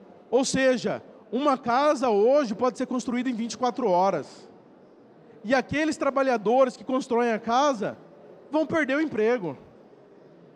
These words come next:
Então, hoje a tecnologia,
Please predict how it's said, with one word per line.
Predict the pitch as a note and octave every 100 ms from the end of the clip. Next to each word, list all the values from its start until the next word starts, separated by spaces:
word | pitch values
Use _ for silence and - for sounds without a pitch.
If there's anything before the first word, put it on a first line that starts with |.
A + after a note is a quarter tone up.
| - - -
Então, | G#3 C4 D4+ D#4+ G#3 - -
hoje | B3+ D4+ E4+ C4+
a |
tecnologia, | C4+ C4+ C4 B3+ A3+ F#3 F3 D4 C4+ D3